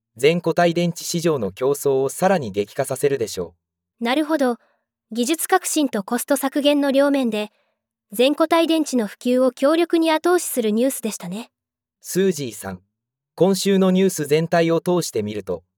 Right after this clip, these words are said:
Speaker 1: 全固体電池の実用化に向けた動きが世界中で加速しており、特に安全性と量産化への課題克服に具体的な進展が見られました。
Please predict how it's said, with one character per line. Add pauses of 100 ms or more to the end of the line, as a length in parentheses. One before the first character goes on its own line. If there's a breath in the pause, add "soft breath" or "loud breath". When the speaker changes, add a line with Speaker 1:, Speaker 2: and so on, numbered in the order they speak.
(440)
Speaker 1:
全
固
体
電
池
の
実
用
化
に
向
け
た
動
き
が
世
界
中
で
加
速
し
て
お
り、 (600)
特
に
安
全
性
と
量
産
化
へ
の
課
題
克
服
に
具
体
的
な
進
展
が
見
ら
れ
ま
し
た。